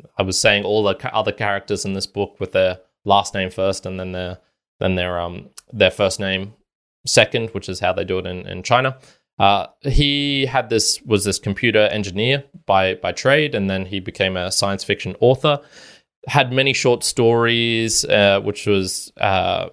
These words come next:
how this book was created as well. I believe it started off as, uh, as multiple short stories, kind of the serialization type deal.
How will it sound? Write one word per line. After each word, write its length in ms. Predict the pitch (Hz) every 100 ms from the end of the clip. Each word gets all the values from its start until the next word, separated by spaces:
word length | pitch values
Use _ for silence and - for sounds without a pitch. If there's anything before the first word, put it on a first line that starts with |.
| _ _ -
how 220 | 120 110
this 240 | 104 - - _
book 200 | 110 -
was 100 | 98
created 480 | - 107 104 101 90
as 200 | 90 -
well. 240 | 147 127
I 60 | 101
believe 300 | 101 98 98
it 280 | - 127
started 320 | 120 101 98 98
off 180 | 95
as, 220 | 98 90 107
uh, 260 | 95 95 95
as 320 | 95 87 -
multiple 480 | - 113 104 - 98
short 260 | - 98 -
stories, 460 | - 113 113 104
kind 200 | - 98
of 80 | 92
the 60 | 92
serialization 1080 | - 98 95 95 92 92 92 113 - 110
type 260 | 104 98 -
deal. 360 | 127 139 139